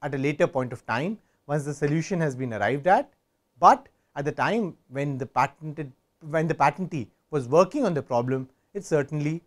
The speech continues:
wasn't obvious. Another method through which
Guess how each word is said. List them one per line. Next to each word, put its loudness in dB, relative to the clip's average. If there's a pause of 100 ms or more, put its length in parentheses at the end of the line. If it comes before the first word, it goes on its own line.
wasn't -6
obvious. -4 (960)
Another 6
method 2 (220)
through -2
which 0